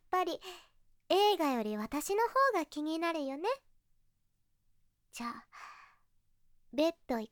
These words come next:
こう。うん。リモコン、リモコン。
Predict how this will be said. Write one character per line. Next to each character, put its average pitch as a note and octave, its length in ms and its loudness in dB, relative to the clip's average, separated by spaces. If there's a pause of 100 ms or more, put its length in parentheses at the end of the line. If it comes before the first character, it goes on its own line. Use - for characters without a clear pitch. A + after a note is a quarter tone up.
こ C#5 240 0 (1500)
う。 C4+ 60 -8
う - 20 -8
ん。 C4 100 -16 (880)
リ C#4 180 -4
モ F4 260 -4 (160)
コ E4 160 -8
ン、 D4 560 -16 (100)
リ B3+ 140 -14
モ B3 300 -16 (140)
コ - 200 -20
ン。 A3 480 -20